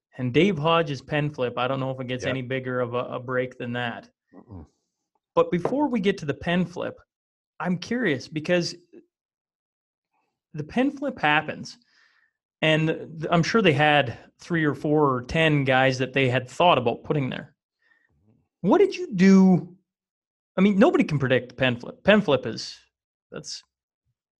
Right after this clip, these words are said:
Speaker 1: I don't know, pick a word. You got a word probably. That's, that's unbelievable to happen that allows you to become what you become.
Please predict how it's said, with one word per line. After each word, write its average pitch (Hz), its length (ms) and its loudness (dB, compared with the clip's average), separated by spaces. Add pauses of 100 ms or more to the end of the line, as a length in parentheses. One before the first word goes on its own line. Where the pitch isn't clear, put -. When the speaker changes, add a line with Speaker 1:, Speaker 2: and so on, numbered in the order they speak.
(300)
Speaker 1:
I 131 80 -8
don't 143 120 -4
know, 120 220 -8 (120)
pick 180 140 -6
a 165 60 2
word. 143 420 4
You 147 140 -6
got 147 180 6
a - 20 2
word 139 300 4
probably. 127 240 4
That's, 139 400 0
that's 151 320 -6
unbelievable 139 800 0 (160)
to 143 120 -2
happen 135 400 0 (1120)
that 147 100 4
allows 147 380 4
you 143 140 0
to 135 80 -2
become 123 680 0 (200)
what 151 160 -2
you 135 100 -6
become. 165 420 -4